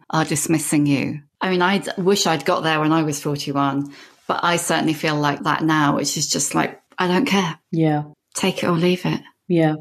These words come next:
Speaker 1: You've always been quite together like that. <laughs> I know you're, like, laughing now,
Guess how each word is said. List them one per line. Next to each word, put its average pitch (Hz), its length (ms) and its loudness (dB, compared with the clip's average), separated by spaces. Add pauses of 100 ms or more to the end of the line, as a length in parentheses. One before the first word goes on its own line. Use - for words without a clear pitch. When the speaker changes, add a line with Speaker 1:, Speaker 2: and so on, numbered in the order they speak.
(120)
Speaker 1:
You've 214 240 0
always 233 340 2
been 185 800 0 (180)
quite 226 300 -2
together 214 560 0
like 226 300 0
that. 233 320 0 (200)
<laughs> 320 600 -2
I 214 80 4
know 220 100 2
you're, 190 160 4
like, 175 180 2
laughing 170 680 0
now, 160 260 -2